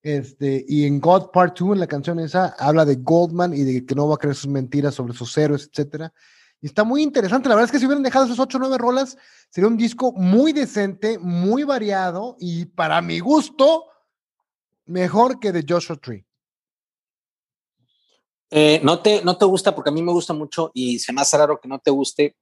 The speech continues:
Speaker 2: eh, la, eh, Love Rescue Me.
Speaker 1: Ah, sí, sí la puse aquí, pero la omití. Es otra versión de estudio, sí, es buena,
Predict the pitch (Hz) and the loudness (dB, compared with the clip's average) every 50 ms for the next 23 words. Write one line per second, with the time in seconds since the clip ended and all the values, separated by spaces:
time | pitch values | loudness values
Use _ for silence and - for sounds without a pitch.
0 | _ - 117 110 113 117 113 110 107 107 107 101 - - 117 120 123 143 139 - | _ -12 -10 -8 -4 -2 -2 -2 -2 -4 -8 -12 -6 -2 2 4 6 4 4 2
1 | - 127 127 131 131 - - - 143 147 170 196 - _ _ _ _ _ _ _ | 0 0 0 2 0 0 0 -2 -2 -2 -2 -4 -8 _ _ _ _ _ _ _
2 | _ _ _ _ _ _ _ _ _ _ _ _ _ _ _ _ _ _ _ _ | _ _ _ _ _ _ _ _ _ _ _ _ _ _ _ _ _ _ _ _
3 | _ - 180 196 196 - - 147 - 226 226 - 226 240 233 226 233 214 196 165 | _ -8 -6 -6 -6 -6 -10 -8 -8 -6 -4 -2 0 2 2 2 2 0 0 0
4 | 208 175 208 202 185 175 156 151 147 147 202 233 226 - - - - _ - - | 0 0 0 2 2 2 2 2 0 0 -2 -2 -2 -4 -8 -20 -20 _ -12 -10
5 | - 180 175 202 190 180 160 - 190 190 170 - - 226 233 214 - 262 285 277 | -8 -6 -2 0 0 0 0 0 -2 -2 -2 -2 -2 -2 -2 -2 -2 -4 -6 -6
6 | 240 220 202 202 240 247 240 247 240 240 - | -8 -6 0 2 2 2 2 0 -4 -6 -12